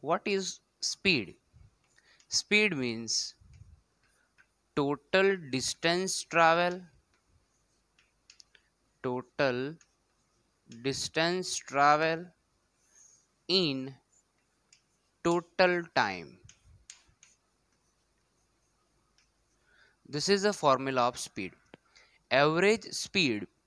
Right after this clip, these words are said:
equals to total distance travel by total time. Dear students, S I unit, S I means System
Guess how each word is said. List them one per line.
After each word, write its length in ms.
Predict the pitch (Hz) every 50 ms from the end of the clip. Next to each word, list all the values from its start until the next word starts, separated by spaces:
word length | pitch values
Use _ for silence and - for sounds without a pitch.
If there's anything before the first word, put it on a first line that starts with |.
| _ _ _ _ _ _
equals 500 | - 151 - 190 196 196 190 190 185 - -
to 280 | - 110 104 98 95 - _ _ _ _ _ _ _ _
total 540 | - 147 147 151 - _ - 202 196 196 190 160
distance 720 | 135 135 - - - - 147 120 107 104 104 - - - - _ _ _ _ _ _ _ - -
travel 460 | 131 139 143 143 147 151 165 175 180
by 420 | 151 123 117 110 104 104 101 107 - _ _ _ _ _ _ _ -
total 460 | 131 127 123 - - 131 151 175 247 - _ _ _
time. 180 | - 110 87 - - _ _ _ _ _ _ _ _ _ _ _ _ _ _ _ _ _ _ - 120
Dear 300 | 117 127 147 165 175 156
students, 580 | - - 107 - 101 104 110 - - - - - 247 151 - - - - - _ _
S 400 | - 131 156 175 180 - - - -
I 200 | 135 151 156 170
unit, 600 | 185 190 196 180 156 143 139 143 151 156 151 107 98 - - - _ _ _ _ _ _ _ _ _ _ _ -
S 340 | - 120 139 143 - - - -
I 400 | 123 127 127 123 117 104 90 95
means 260 | 110 131 147 160 160 -
System 720 | - - - 156 - - - - - 175 175 180 180